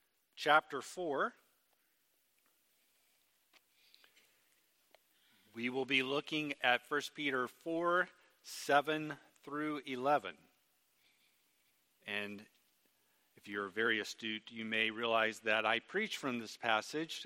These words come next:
a couple of months ago. I actually don't expect you to remember that, uh, but we were looking at hospitality. Today we're going to be looking at the text,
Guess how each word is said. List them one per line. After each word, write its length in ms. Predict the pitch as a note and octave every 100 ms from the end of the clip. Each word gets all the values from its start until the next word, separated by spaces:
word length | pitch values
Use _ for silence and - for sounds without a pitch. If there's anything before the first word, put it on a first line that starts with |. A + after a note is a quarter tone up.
| -
a 80 | -
couple 200 | D3 D3
of 80 | C#3
months 320 | F3+ G3 -
ago. 400 | B2 G#2+ G2+ C#3 _ - - - - _ - -
I 80 | G#2+
actually 460 | A#2+ E3+ - A#2+ G#2+
don't 220 | C3+ D3
expect 440 | C3 - A#2+ A2 -
you 100 | G#2
to 80 | F#2
remember 440 | G2+ A#2 C3 G#2+
that, 300 | A2 G#2 G#2+ - - - - -
uh, 140 | A2+ G2+
but 160 | G#2 A#2+
we 100 | C#3+
were 120 | C#3+
looking 260 | F#3+ G#3 F3
at 80 | C#3
hospitality. 880 | E3 D#3+ - - D3 C#3 A2+ G2 F#2 _ _ - - _
Today 380 | C#3 C3 G#3 G#3
we're 140 | F3
going 100 | D3+
to 60 | D3
be 160 | C#3
looking 380 | C3+ C#3+ C#3+ C3+
at 300 | B2+ B2 - - A#2
the 80 | A2+
text, 640 | - - B2+ G#2 - -